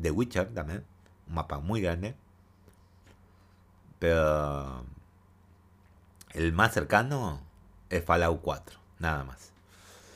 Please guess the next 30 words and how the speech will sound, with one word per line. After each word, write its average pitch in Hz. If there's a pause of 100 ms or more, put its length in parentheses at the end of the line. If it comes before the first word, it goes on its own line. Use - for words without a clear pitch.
(520)
Eh, 87
en 110
un 127
video 135
de 120
desarrolladores 85
enfocado 85
en 78
todo 95
lo 85
que 80
hará, 78
hará 76
especial 80
este 76
juego, 90
se -
mostró 80 (160)
una 87
serie 90
de 78
imágenes 85 (280)
conceptuales 90
en 78
donde 76
destaca 78
el 82
diseño 90
del 78
mundo 87